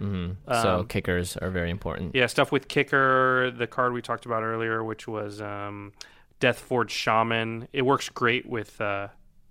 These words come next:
Speaker 2: Grenzo.
Speaker 1: Yeah.
Speaker 2: Um,
Speaker 1: Right,
Speaker 2: stuff
Speaker 1: being
Speaker 2: like
Speaker 1: able to
Speaker 2: that.
Speaker 1: pop Grenzo off, like, ten times. Oh my gosh, could you
Speaker 2: Yeah,
Speaker 1: imagine?
Speaker 2: crazy. Um, yeah, it, there's, I would draft a couple of these and pr-, and play them and, and build my deck around.
Speaker 1: Yeah, definitely. It,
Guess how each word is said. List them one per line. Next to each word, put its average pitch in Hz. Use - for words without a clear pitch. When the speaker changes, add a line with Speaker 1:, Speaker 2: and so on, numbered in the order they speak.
Speaker 2:
Grenzo. 117
Speaker 1:
Yeah. 90
Speaker 2:
Um, 104
Speaker 1:
Right, 101
Speaker 2:
stuff -
Speaker 1:
being -
Speaker 2:
like 127
Speaker 1:
able 131
to 113
Speaker 2:
that. -
Speaker 1:
pop 117
Grenzo 95
off, 82
like, -
ten 98
times. 95
Oh 92
my 73
gosh, 76
could 90
you 87
Speaker 2:
Yeah, 135
Speaker 1:
imagine? 101
Speaker 2:
crazy. 117
Um, 107
yeah, 104
it, 143
there's, 156
I 151
would 175
draft 123
a 117
couple 110
of 104
these 107
and 104
pr-, -
and 107
play 104
them 101
and, 104
and 107
build 101
my 98
deck 98
around. 98
Speaker 1:
Yeah, 87
definitely. 90
It, 85